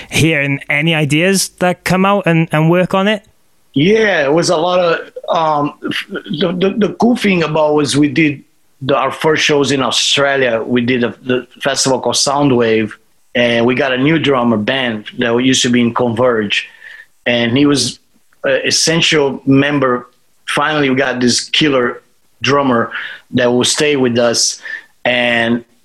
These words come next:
Speaker 2: and then we went into this, you know, this, this desert sessions things, and everybody brought cool stuff all the time. And it was cool because sometimes we not,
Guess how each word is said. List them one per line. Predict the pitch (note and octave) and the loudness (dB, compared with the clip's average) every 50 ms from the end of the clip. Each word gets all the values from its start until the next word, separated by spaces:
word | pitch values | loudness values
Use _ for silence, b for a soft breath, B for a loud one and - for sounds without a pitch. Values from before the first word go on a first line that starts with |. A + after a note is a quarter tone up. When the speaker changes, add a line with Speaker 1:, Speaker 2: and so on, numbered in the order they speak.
| _ - - | _ -8 -4
Speaker 2:
and | A#2+ B2+ C#3 | -2 -2 0
then | D3 D3+ | 0 0
we | D3+ D3+ D3+ | 0 2 2
went | D3 D3+ D3+ D3 | 2 2 2 0
into | C#3+ C#3 C#3+ C3+ | 0 0 0 0
this, | C3 C3+ C3 A#2+ - - - - - - _ _ _ _ - | 0 0 0 0 0 0 -2 -4 -6 -8 _ _ _ _ -2
you | - C#3 | 0 0
know, | C3+ B2 A#2+ B2 | 2 2 0 0
this, | A#2+ B2+ A#2+ A2+ | 0 0 0 0
this | A#2+ B2+ B2+ A#2+ A2 | 0 0 0 0 0
desert | A#2 A#2 D3 C#3+ C#3 - C#3 B2 | 0 0 0 0 0 -2 -2 -2
sessions | - - - D#3+ D3+ - - C3 B2 A#2 G#2+ - - - - - - | -2 0 0 0 0 0 0 2 2 0 0 -2 -6 -8 -8 -6 -4
things, | - C#3+ C3+ C3 B2+ B2+ A#2 A#2 | -2 -2 0 0 0 0 2 0
and | B2+ A#2+ A2+ G#2+ G#2+ - _ _ _ _ - | 0 0 -2 -4 -4 -8 _ _ _ _ -4
everybody | C3 C3 C3+ D3 D#3 D3 D3 D#3 D3 D3 C#3+ | -4 -2 0 0 0 0 0 0 0 0 0
brought | B2+ A#2+ B2+ D3 C#3+ C#3 C#3 C3 - - - - - | 0 2 2 2 2 0 0 -4 -6 -12 -16 -10 -6
cool | - D#3+ D#3+ D3+ | 0 2 2 2
stuff | - - - - D3+ C#3+ C#3 - - - - | 2 0 0 0 0 0 -2 -4 -12 -8 -4
all | - D3 D3+ D#3 D#3 | 0 2 2 2 2
the | C#3+ C#3+ C#3+ | 0 -2 -2
time. | C#3+ D#3 D3 C#3+ C#3 C3 A#2+ A#2 A#2 - - - | -2 -2 -2 0 0 0 0 0 -2 -4 -4 -2
And | C3 C3 | 0 2
it | C3+ | 2
was | C#3 C#3 - | 2 2 0
cool | - - E3 E3 D3+ | 0 0 2 2 2
because | C#3 C#3+ C#3+ D3+ C#3+ C3+ - - - - - | 0 0 0 0 0 0 0 -2 -2 0 0
sometimes | - D3 C#3+ C3+ D3+ D3+ D3+ D3 B2+ | 0 2 2 2 0 0 0 0 2
we | C#3+ D3 | 2 2
not, | C#3+ C#3+ C#3+ C#3 - - | 2 0 -2 -2 -6 -14